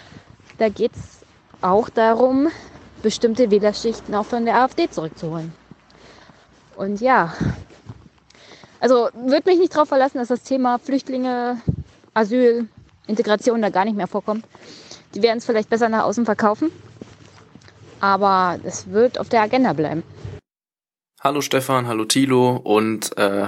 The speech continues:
Speaker 2: hallo auch an alle Hörerinnen und Hörer. Ähm, hier ist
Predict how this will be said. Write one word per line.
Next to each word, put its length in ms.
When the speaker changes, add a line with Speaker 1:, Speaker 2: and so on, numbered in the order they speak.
Speaker 2:
hallo 240
auch 160
an 100
alle 220
Hörerinnen 420
und 140
Hörer. 340
Ähm, 300
hier 200
ist 380